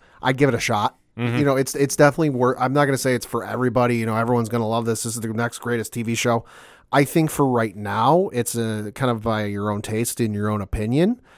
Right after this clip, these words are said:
Speaker 1: You know, so I would say give the first episode a shot and, and go from there. I would say if you liked Game of Thrones, you might like this. I'm
Speaker 2: Yes.
Speaker 1: not, I'm not gonna say everyone's gonna like it, you know, 'cause I can't speak for everyone.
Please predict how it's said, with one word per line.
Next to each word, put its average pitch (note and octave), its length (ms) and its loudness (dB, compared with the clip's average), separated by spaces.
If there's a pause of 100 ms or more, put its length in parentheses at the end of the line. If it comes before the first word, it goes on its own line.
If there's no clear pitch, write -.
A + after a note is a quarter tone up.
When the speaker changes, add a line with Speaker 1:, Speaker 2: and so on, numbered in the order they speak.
(220)
Speaker 1:
You B2+ 80 0
know, C3+ 100 6
so C3+ 140 2
I C3 80 4
would C3 140 2
say A#2+ 160 0
give C3+ 180 -2
the D3 80 0
first C#3 240 -2
episode B2 400 0
a A2+ 60 -2
shot G#2+ 500 -2
and, G#2+ 220 -8
and A2 180 -8
go A2 100 -2
from A2 140 -8
there. A2 140 -4
I A2+ 80 0
would B2 160 -2
say A#2+ 160 0
if G#2+ 100 -8
you A#2 80 -4
liked A#2+ 300 -2
Game C3+ 160 -2
of C3 80 -6
Thrones, C3 180 0
you B2 80 -2
might A#2 220 -6
like F2 160 -18
this. - 320 -18 (240)
I'm F2 60 0
Speaker 2:
Yes. - 40 2
Speaker 1:
not, C#3 140 0
I'm D3 100 0
not D3+ 60 2
gonna C#3+ 120 0
say C#3+ 180 -2
everyone's C#3+ 340 0
gonna A#2 160 -8
like G2+ 200 -6
it, A2+ 160 -8
you A#2 120 -6
know, G#2+ 120 -4
'cause G#2 140 -8
I G2+ 80 -6
can't G2 240 -10
speak G2 200 -12
for G#2 120 -6
everyone. G2 340 -6